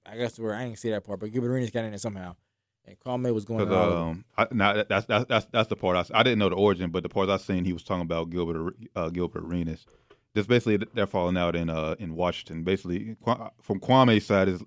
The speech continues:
Speaker 2: Kwame, Kwame, like Kwame, I get from Stephen A. Kwame Brown's side.
Speaker 1: Kwame. Kwame, Kwame, Kwame.
Speaker 2: Yeah. <laughs> But from his side, he basically just talking about, like, their t-, playing days in, in Washington and
Speaker 1: Mm-hmm.
Speaker 2: how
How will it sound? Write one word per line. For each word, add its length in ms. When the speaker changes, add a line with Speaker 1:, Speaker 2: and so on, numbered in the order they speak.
Speaker 2:
Kwame, 520
Kwame, 400
like 160
Kwame, 360
I 40
get 160
from 80
Stephen 260
A. 160
Kwame 240
Brown's 340
side. 260
Speaker 1:
Kwame. 260
Kwame, 260
Kwame, 280
Kwame. 400
Speaker 2:
Yeah. 340
<laughs> 520
But 180
from 220
his 120
side, 240
he 60
basically 300
just 180
talking 140
about, 320
like, 160
their 80
t-, 100
playing 200
days 240
in, 300
in 160
Washington 580
and 80
Speaker 1:
Mm-hmm. 100
Speaker 2:
how 360